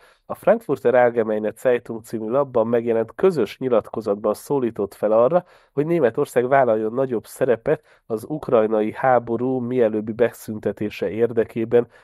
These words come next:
Ugye azokról a tartományokról van szó, amelyekben szeptemberben voltak tartományi, ö, választások választások. Itt ezeken a helyeken egyébként egyaránt jól szerepelt az A F D, van, ahol első helyen, van, ahol pedig a két helyen pedig második helyen szerepelt.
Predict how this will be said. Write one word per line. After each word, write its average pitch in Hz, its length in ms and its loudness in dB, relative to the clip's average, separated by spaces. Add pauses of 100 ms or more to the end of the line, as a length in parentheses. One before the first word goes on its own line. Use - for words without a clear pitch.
Ugye 127 180 4
azokról 117 320 0
a 107 40 -2
tartományokról 107 1120 -2
van 110 180 2
szó, 120 240 -4
amelyekben 107 800 0
szeptemberben 101 840 -4
voltak 104 420 -6
tartományi, 101 1000 -4
ö, 104 300 -2
választások 104 280 0
választások. 104 600 -4 (440)
Itt 117 240 -6
ezeken 117 400 0
a 113 60 0
helyeken 113 380 0
egyébként 107 440 -4
egyaránt 107 440 -4
jól 101 260 -2
szerepelt 101 560 -6
az 104 120 -8
A 117 380 4
F 120 80 -10
D, 117 100 0 (420)
van, 107 320 0
ahol 101 260 2
első 123 340 2
helyen, 107 300 -2
van, 107 120 2
ahol 101 200 -4
pedig 98 360 -6
a - 140 -4
két - 240 -6
helyen 98 180 -2
pedig 101 180 -4
második 113 480 0
helyen 110 240 -6
szerepelt. 135 540 0